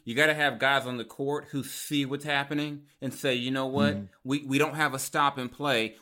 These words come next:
Speaker 1: We gotta change what we're doing."
Speaker 2: Right.
Speaker 1: You gotta have
Speaker 2: Yeah.
Speaker 1: someone on the court to say, "Hey, you know, I get it, you know, we wanna, you know, it's hate on Luke. Luke shoulda did this." And Luke, you know, Luke is subject to criticism, but at some point,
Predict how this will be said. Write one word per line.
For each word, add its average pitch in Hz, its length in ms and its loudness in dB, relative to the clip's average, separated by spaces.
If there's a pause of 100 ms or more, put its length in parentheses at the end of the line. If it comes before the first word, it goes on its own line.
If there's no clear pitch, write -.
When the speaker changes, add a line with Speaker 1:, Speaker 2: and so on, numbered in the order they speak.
Speaker 1:
We 165 160 4
gotta 143 220 4
change 139 380 2
what 127 220 -4
we're 117 140 -2
doing." 98 340 -2 (920)
Speaker 2:
Right. 104 260 -2 (260)
Speaker 1:
You 147 140 2
gotta 156 180 8
have 143 260 6
Speaker 2:
Yeah. 165 100 10
Speaker 1:
someone 151 200 6
on 139 120 4
the 123 40 -2
court 151 280 0
to - 40 -10
say, 139 220 4
"Hey, 127 320 4
you 135 180 -2
know, 113 400 4 (420)
I 135 200 4
get 156 240 4
it, 156 100 2
you 143 100 -2
know, 131 200 0
we 135 120 -2
wanna, 135 280 -2
you 135 120 -6
know, 117 300 -2
it's 117 120 -6
hate 139 220 2
on 127 220 0
Luke. 127 220 -2
Luke 131 180 -2
shoulda 127 220 -4
did 123 180 -4
this." 131 160 -4
And 123 180 -2
Luke, 147 240 0
you 147 200 -6
know, 131 180 2
Luke 156 300 2
is 143 100 -2
subject 143 220 -6
to 139 80 -4
criticism, 147 520 -2
but 127 120 0
at 131 80 -2
some 214 280 2
point, 131 360 0